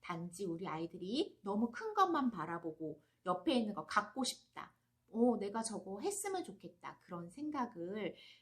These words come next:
자꾸 하는 것보다는 내가 정말 도와줘야 될 것이 어딘가를 생각하는 거, 우리 비교라는 것은 정말 내 도움이 필요한 곳이 어딘가 생각하는 것이 비교하는 거야 라고 가르쳐 주시면 좋을 것 같습니다.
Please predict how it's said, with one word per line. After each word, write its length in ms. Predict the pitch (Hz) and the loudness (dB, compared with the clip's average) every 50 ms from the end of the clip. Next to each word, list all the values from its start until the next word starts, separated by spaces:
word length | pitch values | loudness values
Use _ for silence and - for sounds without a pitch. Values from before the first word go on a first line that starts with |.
| _ _ | _ _
자꾸 260 | - 247 247 - - | -6 -4 -4 -2 -2
하는 240 | 247 320 359 370 359 | -2 0 0 0 0
것보다는 680 | 349 294 - - 147 151 151 147 160 196 269 262 - - - _ _ - | -2 -4 -4 -6 -12 -10 -10 -6 -4 -2 0 0 -2 -4 -6 _ _ -6
내가 580 | 160 165 165 - 170 175 185 214 269 370 466 - - - _ _ - | -4 -4 -4 -2 0 4 8 10 10 10 8 6 -2 -12 _ _ -16
정말 680 | - - 180 175 170 165 170 165 170 185 214 247 247 | -14 -10 -10 -10 -10 -10 -10 -6 -2 0 0 0 -2
도와줘야 720 | - - 175 170 180 196 233 247 247 262 262 262 269 269 262 | -4 -8 -4 0 2 2 2 2 0 2 4 4 4 6 6
될 220 | 240 240 233 - | 4 2 2 0
것이 260 | - 214 214 - - 233 | -4 -4 -2 -2 0 2
어딘가를 720 | - 165 170 - 208 202 196 190 175 170 170 175 180 185 | 2 0 0 -2 -6 -8 -8 -8 -8 -6 -6 -6 -8 -6
생각하는 600 | 269 339 359 - 381 381 - 247 196 180 165 151 | -8 -6 -4 -4 -4 -2 -2 -2 -2 -4 -4 -8
거, 160 | - - - _ _ _ | -12 -14 -16 _ _ _
우리 240 | - 160 165 180 180 | -8 -6 -6 -6 -6
비교라는 760 | - - - 185 175 - 233 240 240 220 202 185 170 160 156 | -8 -8 -8 -8 -2 0 2 4 4 2 0 -2 -6 -8 -10
것은 400 | 147 151 160 - 339 311 220 - - - - _ _ - | -12 -12 -6 -2 0 0 0 -2 -6 -18 -20 _ _ -14
정말 400 | - - 190 185 190 208 202 208 | -8 -6 -4 -2 0 0 0 0
내 180 | 196 202 202 202 | 0 -2 -4 -4
도움이 400 | - 190 180 190 196 220 233 233 | -4 -2 0 0 2 2 0 0
필요한 480 | - - 339 370 359 359 - 330 330 | 0 0 2 4 6 6 6 6 4
곳이 220 | 277 262 254 - 226 | 0 -2 -2 -2 0
어딘가 480 | 170 165 170 180 185 185 175 180 185 | 0 -2 -2 -2 -4 -6 -4 -4 -4
생각하는 580 | 190 294 311 320 320 320 - 240 208 196 190 175 | -4 0 2 2 2 2 0 -4 -8 -6 -6 -8
것이 480 | 156 156 - - - 294 381 - - - - _ _ _ | -8 -8 -6 -2 0 2 0 0 -2 -10 -20 _ _ _
비교하는 640 | - - 190 - - 214 226 240 247 233 226 220 208 | -12 -10 -8 -4 -2 0 2 4 4 4 2 0 0
거야 360 | 185 175 175 175 175 180 185 | -2 0 0 2 2 2 2
라고 280 | 185 156 156 160 165 165 | 2 0 -4 -6 -8 -10
가르쳐 380 | - - 156 165 165 - 208 | -12 -14 -14 -14 -12 -10 -10
주시면 400 | 202 202 196 - - 185 175 175 | -10 -10 -10 -12 -10 -8 -8 -8
좋을 240 | 175 175 165 165 160 | -6 -4 -4 -6 -6
것 120 | - - - | -8 -10 -8
같습니다. 920 | - 196 190 - - 165 160 156 151 - 143 143 147 160 165 165 165 | -6 -6 -6 -8 -10 -10 -10 -10 -12 -12 -10 -8 -6 -6 -4 -6 -6